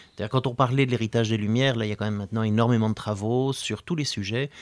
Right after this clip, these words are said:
qui montrent comme le contrat social oubliait beaucoup de gens, comme les Lumières avaient beaucoup de zones d'ombre, et, et aussi, ben voilà, ça fait partie du travail qui est fait aujourd'hui en histoire, en philosophie, pour, pour réfléchir, c'est quoi cet héritage et qu'est-ce qu'on n'a pas pensé.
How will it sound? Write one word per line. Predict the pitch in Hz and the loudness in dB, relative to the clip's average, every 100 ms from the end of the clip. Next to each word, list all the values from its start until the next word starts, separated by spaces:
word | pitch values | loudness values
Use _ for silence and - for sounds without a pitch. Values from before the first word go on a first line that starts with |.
| - - | -20 -20
qui | - 127 | 0 4
montrent | 135 151 139 120 | 6 4 2 -2
comme | - 123 127 110 | 4 4 6 2
le | 110 | 0
contrat | 110 - 107 | -2 -4 -4
social | 101 - 110 104 | -4 -2 -2 -4
oubliait | 101 101 | -4 -6
beaucoup | 98 - | -6 -8
de | 101 | -4
gens, | 127 156 165 - - - | -2 0 -4 -8 -18 -6
comme | - 143 135 | 4 6 8
les | 127 | 6
Lumières | 117 117 120 120 113 | 4 4 4 4 2
avaient | 104 | 0
beaucoup | 98 - 117 | -2 -4 -2
de | |
zones | 107 107 | 0 2
d'ombre, | 120 175 180 110 | 2 2 2 0
et, | 104 | -2
et | 82 107 110 | -2 0 0
aussi, | 110 - 170 | 0 0 2
ben | 131 | 4
voilà, | 117 165 | 6 6
ça | 131 | 2
fait | 107 | -2
partie | 104 - 143 | -6 -6 -6
du | 120 | -6
travail | - 104 113 120 | -6 -2 0 -2
qui | - | -4
est | |
fait | 95 110 | -6 -4
aujourd'hui | 101 95 117 | -4 -4 -4
en | 101 | -2
histoire, | 98 - 107 110 113 | -4 -6 -2 -2 -2
en | 107 | -4
philosophie, | - 98 98 104 - 120 123 123 - | -8 -10 -10 -12 -12 -8 -6 -6 -6
pour, | 113 _ - | -10 _ -6
pour | 107 | 0
réfléchir, | 123 - 117 - - - - | 0 2 0 2 0 -4 -12
c'est | - 143 | -2 0
quoi | 131 139 | 4 2
cet | - | 2
héritage | 117 113 151 170 | -2 2 2 2
et | 117 | 2
qu'est-ce | 135 - | -2 -2
qu'on | |
n'a | 123 | -4
pas | 113 | -4
pensé. | - 117 - 220 | -6 -6 -4 -4